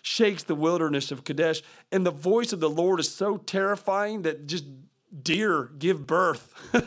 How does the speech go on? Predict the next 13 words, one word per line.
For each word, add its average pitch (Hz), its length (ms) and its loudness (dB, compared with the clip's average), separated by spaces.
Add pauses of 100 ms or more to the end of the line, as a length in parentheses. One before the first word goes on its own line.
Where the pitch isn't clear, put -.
(140)
<laughs> - 60 -20
prematurely. 170 1040 -2 (960)
I 147 200 -4
mean, 139 300 0 (200)
it's 175 180 0
incredible. 185 800 0 (520)
And 147 120 -4
so 175 140 2
we 170 160 0
worship 156 480 0
the 160 120 -2
Lord. 147 360 0
And 113 120 -2